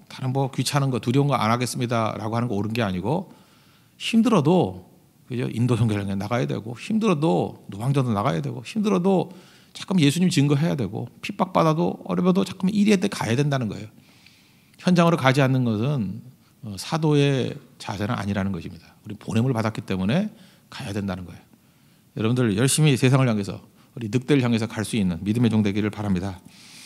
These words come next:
두 번째는 죽으러 가라는 것입니다. 이거 한번 해석을 해보세요. 양을, 양인데 늑대 속으로 가라. 이거 뭐예요? 죽으라, 죽으라는 얘기 아니에요?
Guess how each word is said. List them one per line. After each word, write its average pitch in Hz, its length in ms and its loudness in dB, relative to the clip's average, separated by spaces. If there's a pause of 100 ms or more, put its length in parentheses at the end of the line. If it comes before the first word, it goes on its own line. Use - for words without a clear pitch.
(380)
두 131 140 2
번째는 180 600 8
죽으러 196 320 4
가라는 160 300 4
것입니다. 95 500 -4 (600)
이거 190 100 4
한번 220 180 8
해석을 214 320 4
해보세요. 101 440 0
양을, 156 760 6 (460)
양인데 143 640 2
늑대 143 580 4
속으로 135 340 2
가라. 101 440 -2 (120)
이거 170 100 -4
뭐예요? 117 560 0
죽으라, 151 480 2
죽으라는 147 500 4
얘기 110 180 2
아니에요? 160 360 -2